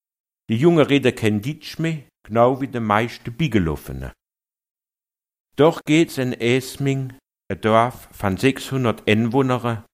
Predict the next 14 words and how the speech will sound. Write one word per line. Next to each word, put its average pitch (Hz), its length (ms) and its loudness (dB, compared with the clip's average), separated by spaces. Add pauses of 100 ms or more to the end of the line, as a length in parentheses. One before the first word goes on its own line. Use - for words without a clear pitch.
noch 127 220 0
Gutes. - 640 -2 (880)
Es - 80 -20
bestehen 135 500 0
immer 127 280 -2
noch 110 180 -2
viel 127 240 -8
Geschäfte 127 800 -4 (320)
und 110 160 0
Möglichkeiten 135 1000 -2
im 104 220 -4
Dorf 110 400 0
Erwet 104 400 -2
Fenne. 104 500 -2